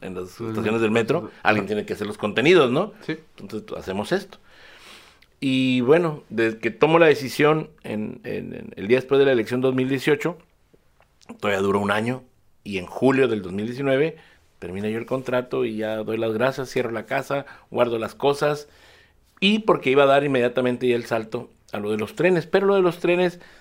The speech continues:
Speaker 1: se ha complicado, este es tan ambicioso que ha tardado más tiempo en concretarse, ¿no? Y entonces, eh,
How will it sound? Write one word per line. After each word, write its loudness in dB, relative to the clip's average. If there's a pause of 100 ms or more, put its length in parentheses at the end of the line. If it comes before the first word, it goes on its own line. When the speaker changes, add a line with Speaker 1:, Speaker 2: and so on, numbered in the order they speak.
(100)
Speaker 1:
se -2
ha -2
complicado, 0
este -6
es -8
tan -2
ambicioso 2 (800)
que -4
ha -2
tardado 4
más 0
tiempo 2
en 0
concretarse, 0
¿no? -6 (600)
Y -2
entonces, 0
eh, -8